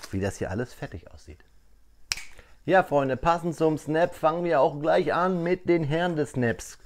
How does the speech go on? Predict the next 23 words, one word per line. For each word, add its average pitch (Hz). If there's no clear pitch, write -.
Vielleicht 104
war 98
er 98
sogar 98
Mitglied 151
bei 131
der 117
Band 127
Snap. 202
<laughs> -
Hahaha. 143
Hier 147
ist 151
er, 139
Thanos, 147
der 135
Rächer, 139
der 131
Bösewicht 127
aller 123
Bösewichte 120
mit 123
seinem 139